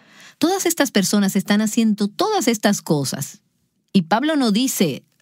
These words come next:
"Desarrolla el ministerio derribando, destruyendo y exponiendo a los falsos maestros".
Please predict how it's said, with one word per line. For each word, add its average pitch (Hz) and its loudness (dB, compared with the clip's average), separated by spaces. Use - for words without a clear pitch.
"Desarrolla 160 0
el 254 2
ministerio 214 2
derribando, 170 0
destruyendo 170 0
y 208 2
exponiendo 302 0
a - 2
los 247 0
falsos 214 0
maestros". 147 -4